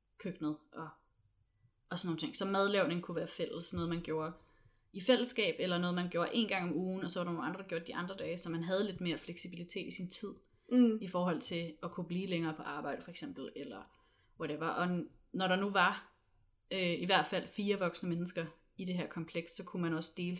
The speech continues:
Speaker 1: lidt om børnepasning.
Speaker 2: Mm.
Speaker 1: Og fordi at man bor tæt på den, på skole og dagpleje, så går ens børn jo nok også i den samme skole, så de kunne måske også, de ældre børn kunne hjælpe med at følge de yngre børn hjem fra skole om eftermiddagen. Og på den måde kunne man,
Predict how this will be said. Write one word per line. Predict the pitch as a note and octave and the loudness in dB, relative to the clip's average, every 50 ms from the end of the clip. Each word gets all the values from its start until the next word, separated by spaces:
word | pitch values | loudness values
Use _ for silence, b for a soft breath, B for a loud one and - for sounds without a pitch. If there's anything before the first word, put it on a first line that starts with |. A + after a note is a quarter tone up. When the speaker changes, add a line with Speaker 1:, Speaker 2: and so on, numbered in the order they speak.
| - | -2
Speaker 1:
lidt | E3+ E3 | -2 -4
om | E3 | -6
børnepasning. | E3 - - E3+ E3+ F3+ F#3 F#3 - - - - - - - - _ _ _ _ _ _ _ _ - | -4 -4 -2 -2 0 0 -2 -4 -8 -10 -10 -8 -10 -10 -14 -16 _ _ _ _ _ _ _ _ 0
Speaker 2:
Mm. | - B3+ B3+ A#3+ A#3 A3+ A3 A3+ - _ _ | 4 8 8 8 8 6 2 -2 -10 _ _
Speaker 1:
Og | - - E3+ | -6 -4 -4
fordi | - F3+ - F#3+ G3 F#3 D3+ | -2 0 0 0 0 -2 -2
at | - E3+ E3 - - _ _ - | -2 -2 -2 -4 -10 _ _ -2
man | F3+ E3+ E3 D#3+ | -2 0 0 2
bor | - F3+ - | 2 2 2
tæt | - - - E3+ - - | 4 2 0 0 -2 -6
på | - F3+ | -8 -6
den, | F3 E3+ E3 D3+ - - | -4 -4 -4 -4 -4 -6
på | - F3+ | -6 -4
skole | F3 - - E3+ E3+ F3 F#3 E3+ - - | -4 -2 0 0 0 2 2 0 0 0
og | - D#3+ D#3 D#3 - | -2 -4 -4 -2 0
dagpleje, | F3+ F3+ G3+ G3+ - G#3 F3+ F3 F#3 | 2 2 2 2 2 0 2 2 4
så | F3+ - G3 F#3 - - - | 2 2 0 -2 -2 2 2
går | - F#3+ | 4 4
ens | F3+ E3+ E3 - | 4 2 2 -2
børn | - G3 F#3 - - | -2 -2 -2 0 0
jo | F3 | 0
nok | E3+ D#3+ D#3+ D#3+ | 0 0 0 0
også | E3 E3+ F3 - - - | -2 -4 -4 -4 -8 -8
i | - F3+ | -8 -6
den | F3 F3 E3+ | -4 -2 -2
samme | E3 - D#3+ D#3 D#3+ E3+ F3+ | 0 0 0 0 -2 -2 -4
skole, | - - F#3+ G3 G3+ G#3+ A#3 B3 | -4 -4 -2 0 2 4 4 4
så | B3 - G#3+ F#3 | 2 0 -2 -2
de | - F#3 F#3 | -4 -4 -2
kunne | - G3 F3+ | -2 0 0
måske | F3+ F3 - F3 E3 | 0 0 0 0 0
også, | F3 F3+ - | 0 0 0
de | - - - | 0 0 2
ældre | F#3 G3 G3 G3+ F#3+ F#3 | 2 2 2 2 2 4
børn | F#3+ E3+ D#3 - | 2 2 0 0
kunne | - - F#3 | -4 -2 -2
hjælpe | F3 F3 F3 - | -2 -2 -2 -2
med | F3 - | -4 -4
at | E3+ | -4
følge | - F#3 F3 E3+ | -4 -4 -4 -4
de | F3 F3 | -4 -4
yngre | - - F3+ F3+ F#3 F#3+ F#3+ F#3 | -2 -2 0 0 0 0 0 0
børn | F3+ E3+ D3+ F3 | 0 0 0 0
hjem | F3 E3+ D#3 | -2 -2 -4
fra | - - | -6 -8
skole | - - - E3 E3 D#3 D#3 | -8 -6 -4 -4 -2 -2 -2
om | D#3 D#3 | -2 -4
eftermiddagen. | D#3 D#3 - - - - - G2 - - | -4 -4 -4 -4 -4 -4 -4 -6 -6 -8
Og | - | -6
på | - - | -4 -2
den | A3 G#3+ F#3 | -2 0 2
måde | F#3 E3+ E3+ | 2 0 0
kunne | E3+ - F3 E3 | 0 -2 -4 -4
man, | D#3+ E3 | 0 2